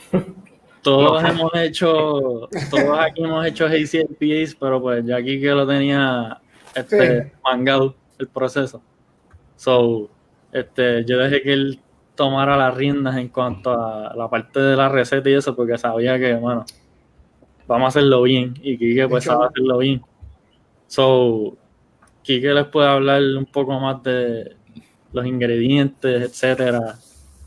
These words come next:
Speaker 1: Aquí
Speaker 3: Quique,
Speaker 1: estamos preguntando
Speaker 3: cuéntanos.
Speaker 1: la combinación de hops.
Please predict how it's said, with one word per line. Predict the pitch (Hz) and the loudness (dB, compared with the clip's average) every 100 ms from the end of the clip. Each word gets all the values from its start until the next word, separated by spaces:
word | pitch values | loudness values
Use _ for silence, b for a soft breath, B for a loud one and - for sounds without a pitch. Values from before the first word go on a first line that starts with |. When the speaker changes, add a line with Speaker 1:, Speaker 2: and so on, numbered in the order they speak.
| - - | -18 -8
Speaker 1:
Aquí | 120 | -4
Speaker 3:
Quique, | - 156 | -2 -2
Speaker 1:
estamos | 139 139 - | -4 -8 -4
preguntando | 143 175 190 | -2 0 2
Speaker 3:
cuéntanos. | 143 139 139 | 0 2 -2
Speaker 1:
la | - | -4
combinación | - 127 120 135 139 | -6 -4 -2 -2 -2
de | |
hops. | 135 147 143 - - | 2 0 0 -12 -16